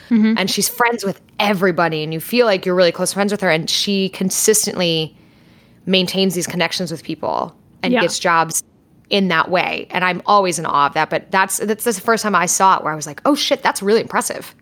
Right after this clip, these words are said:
Speaker 1: It's real. We'll keep
Speaker 2: It's real.
Speaker 1: going.
Speaker 2: Yes.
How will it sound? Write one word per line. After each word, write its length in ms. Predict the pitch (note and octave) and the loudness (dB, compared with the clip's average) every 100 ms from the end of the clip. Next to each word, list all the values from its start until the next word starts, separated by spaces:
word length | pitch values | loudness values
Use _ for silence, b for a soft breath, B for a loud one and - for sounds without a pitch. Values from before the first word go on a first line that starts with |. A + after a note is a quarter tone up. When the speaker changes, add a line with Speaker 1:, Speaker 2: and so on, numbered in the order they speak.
| _ | _
Speaker 1:
It's 140 | A#3+ | -4
real. 260 | B3+ C4 A3+ _ b b b _ _ b b b b - | 0 -2 -2 _ b b b _ _ b b b b -4
We'll 100 | C4+ | -4
keep 100 | - | -2
Speaker 2:
It's 100 | B3 | 0
real. 80 | F#3 | 0
Speaker 1:
going. 120 | A#3 - b b b b _ _ _ _ | -2 -8 b b b b _ _ _ _
Speaker 2:
Yes. 420 | G3+ F#3 - - | -4 -2 -2 -4